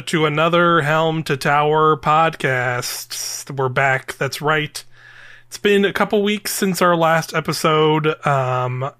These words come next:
but we're here. I, Mike Burgess, hello, and my co-host here, Ari O'Neill.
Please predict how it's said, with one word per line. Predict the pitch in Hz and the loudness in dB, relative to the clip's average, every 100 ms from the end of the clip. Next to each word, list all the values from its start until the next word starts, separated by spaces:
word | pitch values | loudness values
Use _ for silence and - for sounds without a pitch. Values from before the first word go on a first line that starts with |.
| _ _ - | _ _ -10
but | 127 | -6
we're | 123 | -6
here. | 143 143 139 135 135 - _ - | -2 0 2 0 -2 -10 _ -6
I, | 131 127 | -2 -2
Mike | 127 120 - | -4 -6 -2
Burgess, | 127 127 131 - - | -2 -2 -6 -8 -8
hello, | 120 127 151 185 214 _ - - _ | -4 -2 0 -2 -6 _ -20 -20 _
and | 135 127 | -6 -4
my | 123 123 120 | -4 -6 -8
co-host | - 127 127 - | -8 -6 -6 -6
here, | 147 139 151 | -4 -4 -2
Ari | - 135 127 | 0 2 0
O'Neill. | 127 131 151 180 240 220 | -4 -4 -2 -2 -2 -6